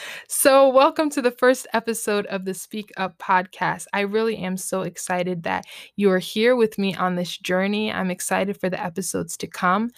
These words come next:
and I'm excited for the community that we can create together in this space. Um, I'm gonna be a good podcaster here on this first episode and say that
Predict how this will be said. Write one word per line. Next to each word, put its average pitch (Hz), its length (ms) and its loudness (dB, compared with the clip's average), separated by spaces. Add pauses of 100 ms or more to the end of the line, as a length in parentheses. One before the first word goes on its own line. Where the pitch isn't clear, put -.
(320)
and 202 100 2
I'm 247 120 4
excited 269 440 2
for 247 80 -2
the 214 120 2
community 208 680 2
that 185 200 -2
we 202 140 -2
can 208 200 -2
create 180 480 -4
together 180 540 -2
in 180 240 0
this 180 160 -2
space. - 600 -2 (500)
Um, 175 320 4
I'm 202 120 4
gonna 254 140 4
be 208 140 2
a 185 40 4
good 190 280 0
podcaster 190 800 0
here 190 260 0
on 180 80 0
this 175 160 -4
first 190 300 -4
episode 180 560 -2
and 175 200 -4
say 180 400 -2
that 180 280 -4